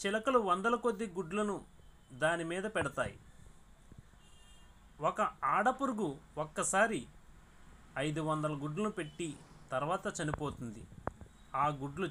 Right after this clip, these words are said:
చాలా చిన్నవిగా ఉంటాయి. మా జిల్లాలో వివిధ ప్రాంతాల నుంచి రైతులు ఇక్కడికి వచ్చి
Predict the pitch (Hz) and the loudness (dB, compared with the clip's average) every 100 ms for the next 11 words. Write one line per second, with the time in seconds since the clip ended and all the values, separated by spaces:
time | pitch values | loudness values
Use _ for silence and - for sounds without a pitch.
0 | - 139 151 151 - 160 180 180 175 185 | 0 0 0 -2 -4 -4 -4 -2 0 2
1 | 196 156 135 - - - - - - - | 0 -2 -4 -4 -12 -14 -16 -20 -20 -20
2 | - - - - - - - - - - | -20 -20 -20 -20 -20 -18 -18 -18 -20 -10
3 | 170 214 180 160 202 240 254 247 165 151 | 2 2 4 2 4 6 8 8 4 0
4 | - - - - 175 185 196 202 196 170 | -12 -20 -20 -8 -2 0 2 2 4 4
5 | 196 196 233 233 220 - 139 131 - - | 4 6 4 4 -2 -4 -6 -6 -16 -14
6 | - 151 185 226 202 139 - 139 175 160 | -2 0 0 0 0 -2 -6 -6 -4 -4
7 | 147 139 - 160 147 | -4 -4 -4 -2 -2